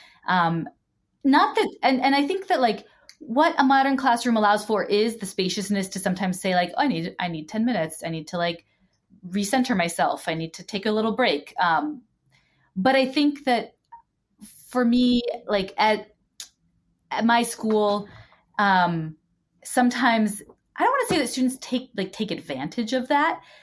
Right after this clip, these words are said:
but it's almost more that, like, there's so much other stuff going on. Sometimes I end up having, um, I don't know, for example, we were, we're just on, I think I've mentioned this, we're on spring break. Part of my job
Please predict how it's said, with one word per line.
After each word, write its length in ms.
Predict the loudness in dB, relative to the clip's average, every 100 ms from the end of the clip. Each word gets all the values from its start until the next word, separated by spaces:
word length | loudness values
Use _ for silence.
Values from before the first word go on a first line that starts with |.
| _ _ 0
but 100 | 0
it's 160 | 2
almost 260 | 0 2 0
more 180 | 2 2
that, 160 | 0
like, 320 | 0 -2 -4 _ _ _ _ -8
there's 320 | -2 -2 0
so 140 | 2
much 160 | 2 2
other 160 | 0
stuff 460 | 0 -2 0 0 0
going 320 | 0 0 2
on. 320 | 4 4 2
Sometimes 380 | 0 -2 0 2
I 80 | 2
end 280 | 2 2 2
up 240 | 0 -2 _ _ _ -12
having, 600 | -2 0 2 0 0 -6 _ _ -2
um, 300 | 0 0 -4 -10 -6 -2
I 60 |
don't 80 | 0
know, 100 | 0
for 140 | -2
example, 560 | -2 2 0 2 0 -2
we 140 | -2
were, 200 | -2 -4 -4
we're 80 | -6
just 200 | -4 -6
on, 120 | -4 -4
I 100 | -4
think 160 | -4
I've 100 | -4
mentioned 200 | -4 -8
this, 100 | -4
we're 80 | -4
on 60 | -4
spring 240 | -6 -6
break. 260 | -6 -8 _ -20 _
Part 200 | 0 2
of 100 | 4
my 160 | 2 2
job 360 | 2 2 2